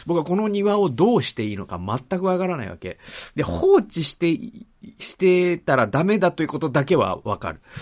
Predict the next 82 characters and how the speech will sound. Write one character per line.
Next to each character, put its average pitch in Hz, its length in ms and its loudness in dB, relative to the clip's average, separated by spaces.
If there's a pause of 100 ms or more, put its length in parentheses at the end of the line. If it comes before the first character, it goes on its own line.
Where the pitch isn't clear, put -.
(360)
な 123 140 -4
ん 98 40 -6
か 107 60 -2
雑 113 240 0
草 110 280 -4
と - 80 -10
か - 120 -10
も 85 80 -12
抜 90 80 -12
か 92 140 -10
な 90 100 -10
き 85 100 -16
ゃ 80 40 -12
い 78 60 -14
け 87 120 -16
な 87 100 -14
い - 80 -18
だ - 160 -20
ろ - 140 -20
う - 20 -20
し。 - 220 -20 (420)
だ 110 100 -6
か 92 80 -6
ら 92 40 -12
そ 104 100 -12
の 87 200 -12
木 - 200 -12
と - 140 -12
か - 180 -14
も 85 160 -16
な 85 100 -14
ん - 20 -12
か 80 100 -18
ち - 80 -12
ょ 95 40 -10
っ - 40 -18 (200)
と、 80 120 -16
だ 85 80 -16
か 82 120 -14
ら、 82 180 -12
そ - 580 -12
う 85 60 -10
い 87 100 -6
う 87 140 -6 (120)
ね、 117 240 -4 (460)
か-、 117 200 -8 (100)
な 120 140 -8
ん 92 40 -12
か 98 220 -10
散 117 260 -4
髪 104 160 -2
行 110 120 -4
く 113 60 -6
み 113 60 -4
た 95 80 -6
い - 20 -10
な 101 60 -10
感 - 220 -8
じ 110 200 -8
で 147 100 -2
整 104 380 -4
え 92 40 -4
た 90 80 -8
り 90 60 -10
と 90 80 -12
か 87 60 -12
す - 160 -12
る 113 160 -4
の 98 120 -4
か 80 180 -14
な 101 300 0
と 85 100 -14
か、 101 240 0 (500)
な 170 80 0
ん 156 40 -2
か 139 100 4
い 139 60 4
ろ 165 200 0
い - 20 -2
ろ 160 100 -2
考 147 400 -4 (160)
え - 180 -10